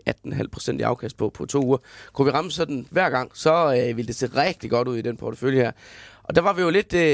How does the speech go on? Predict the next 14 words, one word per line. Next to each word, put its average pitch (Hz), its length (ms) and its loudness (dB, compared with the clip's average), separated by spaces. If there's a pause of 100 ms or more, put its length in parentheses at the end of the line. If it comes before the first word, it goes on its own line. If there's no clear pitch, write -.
(360)
heldige, 175 240 0
for 147 80 -4
der 151 80 2
havde 165 120 0
vi 160 60 -4
jo 160 60 0
lidt 143 200 0
ekstra - 500 -4 (100)
at, 120 360 0
øh, 113 80 -4
at 123 80 -6
skyde 196 280 -6
med, 147 460 0 (260)
øh, 139 60 -8